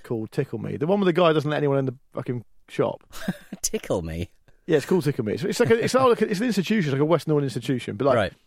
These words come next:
Speaker 1: he doesn't like, the guy who runs it's really grumpy, doesn't let anyone in the shop.
Speaker 2: Right.
Speaker 1: And you have
Speaker 2: How
Speaker 1: to
Speaker 2: does he
Speaker 1: wait
Speaker 2: sell
Speaker 1: out on the
Speaker 2: things then?
Speaker 1: street. Pardon?
Speaker 2: How does he sell things then?
Speaker 1: Well, you have to shout through the door.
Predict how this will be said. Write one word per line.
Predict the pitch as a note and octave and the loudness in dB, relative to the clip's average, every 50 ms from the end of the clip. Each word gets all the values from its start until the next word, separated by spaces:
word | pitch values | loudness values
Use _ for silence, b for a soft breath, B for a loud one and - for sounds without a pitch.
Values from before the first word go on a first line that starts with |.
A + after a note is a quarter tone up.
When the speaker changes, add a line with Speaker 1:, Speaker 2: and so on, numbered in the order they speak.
| _ _ _ _ - _ | _ _ _ _ -10 _
Speaker 1:
he | D3 | 0
doesn't | D3 A3 F3 F3+ F#3 | 2 2 4 4 4
like, | F3 E3 D#3+ - - | 2 2 0 -2 -2
the | D#3 C#3+ | -2 0
guy | B2+ D#3+ E3+ F3+ F3 D#3 | 4 4 6 6 6 6
who | D#3+ D3+ | 4 4
runs | C#3+ D3+ D3+ D3 C3+ | 4 4 4 4 2
it's | B2+ A2 | -2 -2
really | B2+ C3 A#2+ | -2 -2 0
grumpy, | A#2 C3+ C3 B2+ - A#2 G#2+ | 0 0 0 0 -2 -4 -4
doesn't | - A#2 A#2 | -4 -4 -4
let | B2 A#2+ | -4 -2
anyone | B2 A#2+ A2+ A2 | -2 -2 -2 -4
in | G#2+ | -4
the | G2+ | -4
shop. | - - G#2 G2 - - _ _ _ _ _ _ _ | -4 -4 -6 -6 -8 -10 _ _ _ _ _ _ _
Speaker 2:
Right. | A#2+ A#2+ A2 G2 A2+ | 0 2 2 2 2
Speaker 1:
And | B2+ B2 A2 | 0 -2 0
you | - C#3+ C3 | 0 2 4
have | |
Speaker 2:
How | C#3 | 4
Speaker 1:
to | D3 | 4
Speaker 2:
does | C#3 | 4
he | - | 4
Speaker 1:
wait | C#3 C#3 | 4 4
Speaker 2:
sell | D#3 C#3 | 4 4
Speaker 1:
out | - | 2
on | B2 | 0
the | A2 | -2
Speaker 2:
things | G2+ F#2+ | -2 0
then? | G2+ D3 C3 | 0 0 0
Speaker 1:
street. | A2 G#2 - _ _ _ _ _ _ _ _ _ _ _ _ _ _ _ | 0 -2 -6 _ _ _ _ _ _ _ _ _ _ _ _ _ _ _
Pardon? | _ C3+ C3 D#3 F#3 F#3 F#3+ - _ | _ 0 2 2 2 0 -4 -10 _
Speaker 2:
How | - C#3 | -2 -2
does | C#3+ C#3+ | -2 0
he | D3+ | -2
sell | C#3 - D#3 C#3+ C3 | 0 0 0 0 0
things | - A2+ G2 F#2 G2 | 0 -4 -4 -4 -4
then? | G2 F2 E2+ E2 - _ _ _ _ _ _ _ _ - | -4 -4 -4 -6 -10 _ _ _ _ _ _ _ _ 0
Speaker 1:
Well, | - F#3 | 2 4
you | G3 G3+ | 4 4
have | F#3 - | 4 4
to | E3+ | 2
shout | - - F#3 E3+ D#3 - | 4 6 6 6 6 4
through | - E3 | 2 2
the | D3+ C#3+ | 2 4
door. | C3+ F#3 D3+ C#3 A#2+ F#2+ F#2 | 4 4 4 4 2 -2 -6